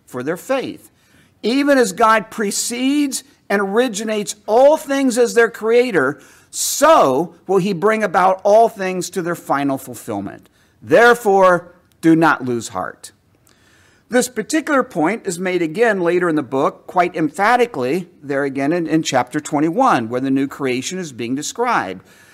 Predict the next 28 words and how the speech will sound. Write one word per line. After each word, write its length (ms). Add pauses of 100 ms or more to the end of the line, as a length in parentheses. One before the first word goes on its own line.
(140)
There 220
in 80
verse 240
six, 400
God 400
speaks 320
again, 340
saying, 540
"It 220
is 180
done." 540 (360)
Very 240
significant 600
words, 460 (100)
"It 220
is 320
done," 520 (200)
and 180
then 200
says 520
immediately, 720 (560)
"I 200
am 180
the 180
Alpha 420
and 140
the 80
Omega, 540